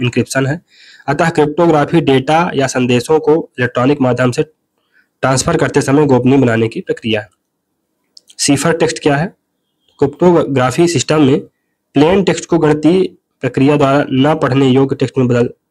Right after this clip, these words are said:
दिया जाता है। इसको कोई भी decrypt नहीं कर सकता है। इस प्रकार परिवर्तित text को cipher text कहते हैं। इस प्रक्रिया के अंतिम पड़ाव में decrypt code की द्वारा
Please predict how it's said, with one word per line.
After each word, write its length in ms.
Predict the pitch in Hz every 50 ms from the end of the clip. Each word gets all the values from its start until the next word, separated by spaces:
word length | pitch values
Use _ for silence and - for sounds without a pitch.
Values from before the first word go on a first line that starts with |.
| _ -
दिया 120 | 120 113
जाता 260 | 113 113 110 - 127 127
है। 240 | 139 - - _ _ _ _ _ _ _ _ _ _ _ _ _
इसको 220 | 131 - - 175 160 170
कोई 300 | 160 151 156 175 196 185
भी 280 | 156 156 170 180 180 -
decrypt 460 | - 131 127 131 - 147 156 156 147
नहीं 200 | 131 123 131 139
कर 120 | 139 135
सकता 340 | 127 135 131 - - 139 139
है। 140 | 143 160 -
इस 160 | - 139 -
प्रकार 320 | - 135 123 135 135 143
परिवर्तित 480 | 143 - 123 123 123 120 117 - 131 - -
text 180 | 135 - -
को 260 | - - 156 165 - - -
cipher 320 | - - 139 127 160 151
text 280 | 151 156 151 - - -
कहते 220 | 117 110 - -
हैं। 200 | 123 127 165 - _ _ _ _ _ _ _ _ _ -
इस 100 | 139 -
प्रक्रिया 380 | - 147 - - 147 151 151
के 100 | 151 156
अंतिम 340 | 147 135 131 131 127 156 -
पड़ाव 280 | 147 139 131 131 139 143
में 220 | 143 151 160 170 - _ _ _ _ _ _ _ _ _ _ _ _ _ _ _ _ _ _ _ -
decrypt 360 | 135 143 - 180 185 175 175
code 300 | 151 - 151 151 165 156 - - - - _ _ _ _ _ _ _ _ -
की 360 | - 175 180 185 185 - 139
द्वारा 440 | 135 131 123 120 127 151 202 202